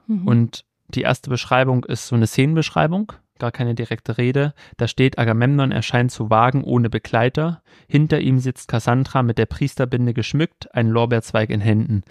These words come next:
Speaker 2: Also quasi Ausstellungsstück, könnte
Speaker 1: Ja, und
Speaker 2: man
Speaker 1: der
Speaker 2: sagen.
Speaker 1: Lorbeerzweig auch als, äh, das Zeichen der Sieger, oder?
Speaker 2: Genau,
Speaker 1: Ja.
Speaker 2: also so, so, das war ja auch, die Römer zum Beispiel haben das ja auch so gemacht, diese Triumphzüge, wo sie dann
Speaker 1: Mhm.
Speaker 2: ihre Gefangenen und alles, was sie, auch Tiere und so in so langen Prozessionen durch die Stadt
Speaker 1: Ja.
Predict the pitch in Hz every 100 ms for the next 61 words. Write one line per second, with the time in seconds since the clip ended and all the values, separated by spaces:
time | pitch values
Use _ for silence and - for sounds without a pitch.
0 | - - - 110 104 - 110 107 110 117
1 | 110 - 107 107 - - 113 - - -
2 | 240 226 220 214 214 214 220 220 214 240
3 | 220 - 208 - 208 - - 95 85 -
4 | 208 - 220 220 226 208 214 233 202 202
5 | 135 - - 110 107 107 113 117 113 113
6 | 113 117 - 175 120 - 117 123 127 -
7 | 120 117 131 123 117 107 113 110 110 -
8 | 107 110 - 110 110 104 110 110 - 110
9 | 113 - - 113 107 113 110 107 110 113
10 | 120 113 - 117 120 117 110 113 117 110
11 | 117 110 117 110 - - - 127 - -
12 | 127 123 113 117 110 120 110 113 110 117
13 | 113 120 - 110 - 120 117 113 110 107
14 | - 113 - - 226 220